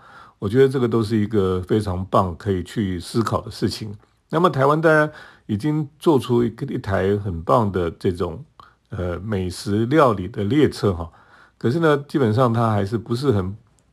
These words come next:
很容易去搭乘了，哈。而且呢，那个整个配套，就是说你要到哪里去，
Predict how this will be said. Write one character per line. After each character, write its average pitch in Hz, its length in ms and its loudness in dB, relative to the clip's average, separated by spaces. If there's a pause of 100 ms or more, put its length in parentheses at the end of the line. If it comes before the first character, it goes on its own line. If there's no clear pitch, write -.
(140)
很 120 200 -4
容 104 180 -2
易 120 160 0
去 110 220 -6
搭 107 280 4
乘 104 280 -6
了， 90 80 -12
哈。 87 200 -12 (380)
而 110 140 0
且 113 140 4
呢， 101 180 0 (400)
那 110 100 -2
个 107 80 -4
整 95 240 -2
个 104 80 -2
配 113 280 2
套， 104 200 0
就 98 100 -4
是 95 60 -4
说 101 140 2
你 90 140 -4
要 104 120 -2
到 143 180 2
哪 120 180 2
里 113 120 0
去， 113 440 -2